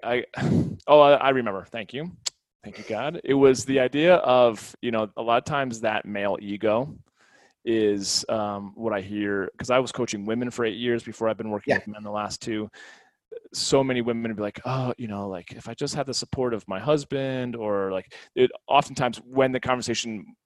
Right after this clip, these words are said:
Speaker 1: involved a man, the ego would come into play somewhere.
Speaker 2: Yeah.
Speaker 1: I was always kind of turned off from the ego because I'd never really wanted to butt up against it, you know?
Speaker 2: Yes.
Speaker 1: Um,
Speaker 2: Yes.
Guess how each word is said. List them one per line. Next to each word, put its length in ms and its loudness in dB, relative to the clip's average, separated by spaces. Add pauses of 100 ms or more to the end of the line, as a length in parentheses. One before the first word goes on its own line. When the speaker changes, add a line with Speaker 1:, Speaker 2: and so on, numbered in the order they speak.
(340)
Speaker 1:
involved 840 4
a 120 -4
man, 480 -4 (440)
the 200 -4
ego 400 4
would 180 0
come 240 -2
into 180 -4
play 220 0
somewhere. 480 -6 (640)
Speaker 2:
Yeah. 160 -2 (160)
Speaker 1:
I 40 4
was 120 2
always 280 6
kind 120 -2
of 80 -2
turned 220 -2
off 200 8
from 180 0
the 140 -6
ego 320 2
because 200 -6
I'd 140 -2
never 200 0
really 200 0
wanted 260 0
to 60 -2
butt 240 0
up 140 -2
against 440 -8
it, 120 -8 (240)
you 120 -2
know? 220 -2
Speaker 2:
Yes. 300 -6 (200)
Speaker 1:
Um, 240 2
Speaker 2:
Yes. 160 -2